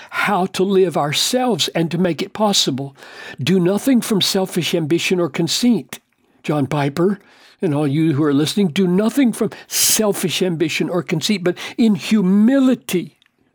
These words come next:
This is the why, this is why Jesus is introduced as one who humbled himself and became obedient unto death, because we are being called in humility to count others more significant than ourselves, just like Jesus did in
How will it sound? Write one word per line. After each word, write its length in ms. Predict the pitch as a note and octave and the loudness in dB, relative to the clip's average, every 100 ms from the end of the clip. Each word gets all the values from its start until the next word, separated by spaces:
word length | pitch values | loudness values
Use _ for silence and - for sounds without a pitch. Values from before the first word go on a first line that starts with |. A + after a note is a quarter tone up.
| _ _ _ _ _ _ _ _ _ - | _ _ _ _ _ _ _ _ _ -12
This 180 | - G3+ | -4 -4
is 80 | |
the 120 | - G3+ | -2 -2
why, 260 | G3 G#3 - | 0 -2 -4
this 180 | - - | -6 -2
is 140 | A#3 A3+ | 0 0
why 160 | G#3 | 0
Jesus 640 | D#3+ - A3 E3 F#3 C#3+ | 0 0 2 2 -2 -2
is 180 | G3 D#3 | -2 0
introduced 680 | G#3 F3+ E3+ D3 G#3+ - - | -2 -2 -4 0 -2 -2 -4
as 160 | - - | -6 -2
one 180 | G3 D#3+ | -2 0
who 160 | E3 - - | -2 -6 -12
humbled 460 | - F#3+ A3+ A3 F#3+ | -6 0 2 2 0
himself 460 | E3+ - D3+ D3+ | -2 -2 -4 -4
and 80 | E3+ | -4
became 320 | D3+ - F3+ | -4 -2 0
obedient 480 | G3 D3 F#3+ F#3 F#3+ | 0 -2 -2 0 -2
unto 220 | F3+ E3 | -2 -4
death, 420 | E3+ F3+ - - - | -2 -2 -2 -8 -6
because 260 | F3+ F3+ - - | -2 -2 -4 -8
we 320 | D3+ A3 B3+ | 0 2 4
are 120 | B3+ | 2
being 320 | F#3 G3 F3 | 0 0 0
called 380 | D#3+ F#3 D3+ E3 - | -2 -4 -2 -4 -2
in 180 | G#3+ A3+ | 2 2
humility 680 | - G3+ F3+ A3+ G#3+ - D3+ | 2 0 0 0 -2 -4 -6
to 120 | E3 | -6
count 340 | - F#3 G3+ - | -4 -2 -4 -4
others 460 | G3+ G#3 G3+ D#3 - - - | -2 0 0 0 -6 -12 -4
more 340 | D3 E3+ F3 | -2 0 0
significant 680 | G#3 - G3+ G#3 G3+ G3+ F3 | 0 -2 -2 -2 -2 -2 -2
than 140 | G3+ F#3+ | 0 0
ourselves, 440 | F#3 - B3 D3+ | 0 0 -2 -2
just 400 | - F#3+ F#3 - | -2 -2 -2 -2
like 240 | G3 D#3+ | -2 -2
Jesus 500 | C#3 F#3+ A#3 G3+ G3+ | -2 0 2 0 -2
did 320 | - D#3+ D#3 C3 - - - | -2 -2 -2 -6 -14 -8 0
in 260 | E3+ D#3 | 0 0